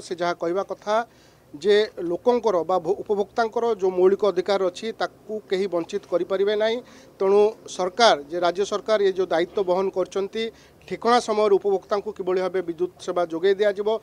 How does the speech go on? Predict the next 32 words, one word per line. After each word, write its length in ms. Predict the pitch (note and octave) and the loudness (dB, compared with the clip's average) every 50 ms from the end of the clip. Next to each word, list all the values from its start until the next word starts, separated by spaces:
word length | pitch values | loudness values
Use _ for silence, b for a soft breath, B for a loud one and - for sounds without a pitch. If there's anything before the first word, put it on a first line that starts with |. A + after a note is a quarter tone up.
| b b b | b b b
ସେ 140 | - - F3+ F#3 | -8 -4 0 2
ନେଇ 160 | F#3+ F#3+ F#3 | 2 2 2
ତତ୍ପରତା 520 | F3+ F3+ E3+ - - G3+ F#3+ F#3+ F3 F#3+ F3 | 0 -2 -4 -4 -2 -2 -2 -2 -2 -2 -4
ଦେଖାଇବାର 380 | D#3+ D#3+ - - G3+ G#3 G3+ G3+ | -4 -4 -4 0 0 2 2 2
ଆବଶ୍ୟକତା 420 | F3+ E3 F#3 F3+ G#3+ G3 - A3 G#3+ | 0 0 -2 -4 -8 -8 -6 -4 -4
ରହିଛି। 320 | G#3+ G#3+ G#3+ - A3+ A3+ A3 b b b b b b b - | -4 -4 -6 -8 -8 -10 -10 b b b b b b b 2
ଏହା 160 | F#3 G3 A#3+ | 4 6 6
ସହିତ 300 | A#3+ - C4 A#3+ - - D#3 C3+ A#2+ b b b | 6 4 2 2 2 -2 -8 -10 -10 b b b
ସେ 180 | b - - B3 | b -6 -2 0
ମଧ୍ୟ 220 | B3 A#3+ A#3+ G#3+ A#3+ B3 | 0 2 2 2 2 2
ଏ 100 | A#3 A3 | 2 2
ପ୍ରଶ୍ନ 280 | - G#3 G3 - - A3+ | 2 -2 -4 -2 0 0
ଉଠାଇଛନ୍ତି 640 | G#3 G3 - G3+ G#3 G3+ - G#3 G#3 G3 - B3 A#3+ A#3+ | 0 2 2 2 0 2 2 -2 -4 -4 -4 -8 -10 -8
ଯେ 240 | G3 F3+ G3 G3+ G#3 G#3+ A3 A3+ A#3+ - - F#3+ D#3+ | -4 2 4 4 6 6 6 4 2 0 -6 -12 -2
ଯେଉଁ 200 | D#3+ F#3+ G3+ G#3 G3 | 2 4 4 4 2
ସ୍ଥାନୀୟ 380 | - - F3+ F3 F#3 G#3+ A3+ A3 | 2 0 0 0 2 2 2 2
ଜନପ୍ରତିନିଧି, 680 | F#3+ G3 F#3+ G3+ - G#3+ G3+ - G#3+ G#3 G3+ F3+ D#3 D3+ D3 | 2 2 0 0 -2 -4 -6 -6 -4 -4 -4 -4 -6 -6 -6
ଯେଉଁମାନେ 280 | C#3+ F#3 F#3+ F#3+ F#3+ F#3 | -4 -4 -2 -2 0 0
ନିର୍ବାଚିତ 480 | F3+ F3 F3 F#3 G3+ G3+ - B3+ A#3+ - | 0 0 2 0 0 0 -2 -6 -6 -4
ହୋଇଛନ୍ତି, 540 | G3+ F#3+ F#3 - G3+ F#3+ F#3 F#3 - A3+ A#3+ A#3+ b b b b b b b b - | -2 -2 -2 -2 -4 -4 -4 -4 -6 -6 -6 -8 b b b b b b b b -10
ବିଧାନସଭାକୁ 600 | D3 D#3+ G3 A3 A#3 A#3+ A3+ A3 G#3 A3 G#3+ - G#3+ | -2 2 4 4 4 4 2 0 0 0 0 0 0
ହଉ 220 | F3 G#3 G#3+ A3 A3+ A#3 A#3+ | 0 2 2 2 0 -4 -4
ବା, 160 | G#3 G3 F#3+ G3 G3 G#3+ - | -2 0 0 2 2 0 -2
ଆ, 140 | - E3+ F3 E3+ - | -4 -8 -10 -10 -10
ଆ, 160 | - E3 D#3 D#3 D#3 D#3 D3+ _ | -10 -8 -6 -6 -6 -8 -8 _
ପାର୍ଲାମେଣ୍ଟକୁ 600 | - F#3+ A3 A#3+ A#3 A3+ A3 G3+ - - - D3+ | -2 0 2 4 4 4 2 0 -2 -4 -8 -8
ହଉ 160 | C3+ C#3+ B2+ - b b b _ _ - | -6 -6 -6 -8 b b b _ _ -2
ବା 60 | F3 | 0
ଏମ୍ପିକୁ 580 | G3 G#3 G#3+ G#3+ A#3+ A3+ A3+ A3 F#3+ F3 - G#3 F#3+ E3+ E3 E3 F3+ - E3 E3 | 0 0 0 -2 -4 -6 -4 -4 -6 -4 -2 -2 -2 -2 -4 -8 -10 -10 -10 -10
ଯିଏ 180 | D3+ D#3+ G3 F#3 D#3+ D3+ | -6 -6 -6 -6 -6 -8
ନିର୍ବାଚିତ 480 | F3 E3+ F3 F3 F3 G3+ F#3+ - G3+ D#3+ | -8 -6 -4 -2 -2 -2 -2 -4 -6 -6
ହେଇଛନ୍ତି, 400 | F#3 F3 E3 F3+ F3 F3 A3+ | -6 -6 -6 -6 -6 -6 -8